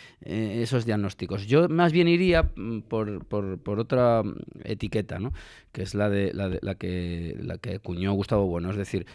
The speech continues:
para mí son fundamentalistas democráticos, son tan oportunistas que lo que vote la gente vale. Entonces, a mí eso me parece, pues, de, de una viscosidad realmente insoportable, sobre todo si va acompañada de esa pedantería con la cual se presentan. Es que, es que me parece que ahí el estilo y los fines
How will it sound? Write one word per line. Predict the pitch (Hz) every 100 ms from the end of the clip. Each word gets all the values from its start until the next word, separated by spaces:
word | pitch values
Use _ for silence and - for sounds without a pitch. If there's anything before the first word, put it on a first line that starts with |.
| -
para | 98 95
mí | 131
son | 190
fundamentalistas | 180 139 104 92 113 180 165
democráticos, | 143 131 123 123 - 101 -
son | 131 151
tan | - 117 110
oportunistas | 110 117 123 143 185 -
que | 113
lo | 87
que |
vote | 101 123
la | 135
gente | 151 143 - -
vale. | 104 98 71 - _ -
Entonces, | - 135 156
a | 110
mí | 87 104 110
eso | 139
me | 143 -
parece, | 107 107 139
pues, | 117 98 -
de, | 90 80
de | 98
una | 107
viscosidad | 110 113 - 110 117 107 127 139 - - - -
realmente | 101 95 107 117
insoportable, | 127 131 123 143
sobre | 139 104
todo | 156
si | 156 170
va | 175
acompañada | 180 160 160 151 160
de | 156
esa | 131 147
pedantería | 143 123 113 104 104 120
con | 135 127
la |
cual | 92 101
se | 135
presentan. | 98 90 95 95 85
Es | -
que, | 127
es | - - -
que |
me | 147
parece | 151 147
que | 113
ahí | 104 143
el | 113
estilo | 92 - 131 151
y |
los | 139 123
fines | 120 131 143